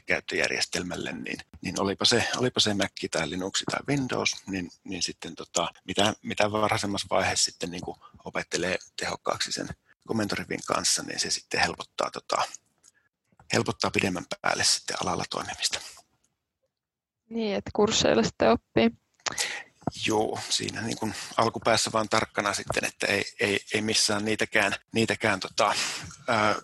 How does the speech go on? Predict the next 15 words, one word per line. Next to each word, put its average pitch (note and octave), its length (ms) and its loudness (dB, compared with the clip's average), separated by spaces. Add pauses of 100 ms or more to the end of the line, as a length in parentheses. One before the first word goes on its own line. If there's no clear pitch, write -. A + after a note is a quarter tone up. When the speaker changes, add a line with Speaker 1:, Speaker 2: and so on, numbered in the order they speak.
(440)
Speaker 1:
tehokäyttöoppeja, - 1400 2
mitä - 220 0
sitten - 360 -2 (540)
ripotellen A#2+ 760 4
monellakin G2+ 500 2
kurssilla G2+ 420 2
tulee, - 280 -2
että - 260 -2 (640)
näin, F2 180 -4 (160)
näin F#2 220 -2 (260)
voit F2+ 180 -4
tehdä - 180 0 (100)
tämän E2 240 -4
komennolla, F2+ 500 0
niin - 160 -4